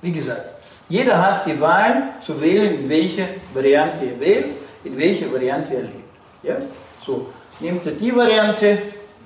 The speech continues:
oder nimmt er die Variante? Müsst nur bloß einfach, ja, aufhören, eigene Ideen zu wollen, sondern einfach die Ideen annehmen, die dir schon gegeben werden und schon bist du voll Gas dabei.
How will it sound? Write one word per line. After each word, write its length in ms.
oder 220
nimmt 240
er 60
die 200
Variante? 240
Müsst 220
nur 140
bloß 360
einfach, 440
ja, 280
aufhören, 520
eigene 420
Ideen 500
zu 200
wollen, 360
sondern 340
einfach 400
die 120
Ideen 360
annehmen, 400
die 140
dir 200
schon 380
gegeben 480
werden 280
und 120
schon 220
bist 240
du 100
voll 400
Gas 340
dabei. 220